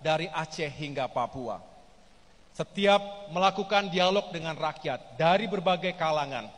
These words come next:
berbagai profesi, berbagai latar belakang, juga lintas generasi,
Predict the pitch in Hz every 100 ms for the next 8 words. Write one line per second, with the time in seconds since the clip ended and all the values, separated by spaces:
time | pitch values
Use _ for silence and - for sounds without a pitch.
0 | - 160 151 190 208 208 202 185 175 185
1 | 175 143 117 - - - - - 160 151
2 | 175 190 202 208 202 202 - - - -
3 | - - - - - - - - - -
4 | - 170 202 214 214 170 202 202 196 120
5 | 117 - 143 156 220 214 240 220 196 -
6 | 170 165 165 - 131